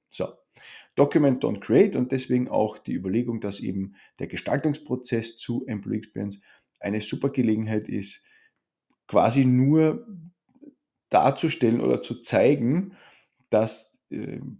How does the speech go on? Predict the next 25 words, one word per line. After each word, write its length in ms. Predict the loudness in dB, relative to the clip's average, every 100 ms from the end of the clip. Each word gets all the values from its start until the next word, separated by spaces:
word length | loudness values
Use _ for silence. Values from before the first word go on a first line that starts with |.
| _
wir 500 | -20 -18 -4 2 2
uns 200 | 2 -4
um 100 | -8
Employee 260 | -2 0
Experience 280 | 2 2 2
kümmern, 260 | 2 2 2
wie 100 | 2
wir 80 | 2
das 180 | 0
tun, 280 | -2 -4 0
was 160 | 0 2
wir 80 | 2
da 100 | 0
machen, 800 | 0 -2 -2 -6 -4 -4 -6 -6
ähm, 360 | -8 -6 -6
was 140 | -8 -8
unsere 240 | -10 -4
Herangehensweise 720 | 0 0 0 -4 -2 -2 -2 -6
ist, 160 | -6
et 140 | -8 -8
cetera 260 | -8 -8
pp. 420 | -8 0 0 0 -6 -18 -14 -14 -16 _
Äh, 220 | 0 0 -2
und 120 | 6
dementsprechend, 720 | 6 6 2 2 2 -2 -6